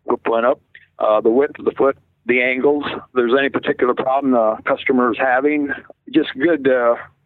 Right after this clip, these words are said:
when you go back to redo the horse, to look over your notes, what you did. And then there's sometimes I'd write down what I should have did but didn't do. Now,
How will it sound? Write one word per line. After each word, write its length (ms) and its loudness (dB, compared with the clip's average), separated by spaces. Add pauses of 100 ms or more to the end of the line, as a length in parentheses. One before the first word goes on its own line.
(480)
when 120 0
you 60 2
go 160 2
back 280 0
to 60 2
redo 600 2
the 100 2
horse, 300 0 (100)
to 220 0
look 180 2
over 200 2
your 120 2
notes, 380 -2
what 200 0
you 140 2
did. 320 0 (640)
And 140 0
then 140 0
there's 180 0
sometimes 420 0
I'd 80 0
write 200 0
down 340 0 (580)
what 140 2
I 80 0 (180)
should 140 2
have 100 -2
did 220 0
but 160 -2 (100)
didn't 340 -6
do. 200 0 (640)
Now, 520 0